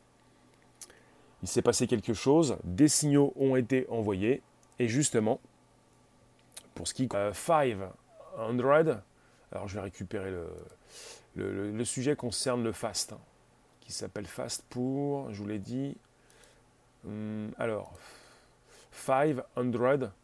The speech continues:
euh, meter. Et après, c'est aperture, pour, euh, l'ouverture. Et après, c'est spherical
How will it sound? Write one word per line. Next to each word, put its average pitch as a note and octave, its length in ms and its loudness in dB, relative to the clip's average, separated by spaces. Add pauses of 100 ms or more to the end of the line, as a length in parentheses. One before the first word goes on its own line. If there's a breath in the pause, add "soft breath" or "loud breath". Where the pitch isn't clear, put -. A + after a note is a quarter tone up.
(480 loud breath)
euh, G2 480 -4 (720)
meter. C#3+ 400 2 (960)
Et - 20 -8
après, G#2 260 -2
c'est - 180 -2
aperture, A2 560 -4 (300)
pour, A#2+ 420 2
euh, F#2+ 240 -4
l'ouverture. A2 580 0 (400 loud breath)
Et - 20 -10
après, A#2+ 200 -6
c'est G2+ 140 -4
spherical C#3 760 2